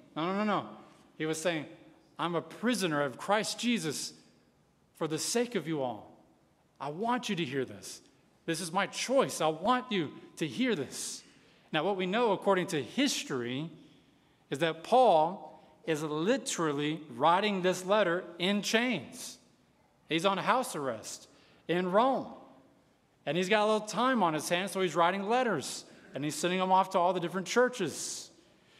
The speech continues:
And he, here, i-, in fact, he's awaiting trial, is what we know.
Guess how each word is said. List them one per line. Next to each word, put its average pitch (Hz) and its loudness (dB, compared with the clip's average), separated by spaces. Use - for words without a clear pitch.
And 160 2
he, 220 0
here, 208 4
i-, 185 4
in 156 -4
fact, 190 2
he's 180 2
awaiting 202 2
trial, 233 2
is 127 -8
what 156 -2
we 151 -4
know. 165 0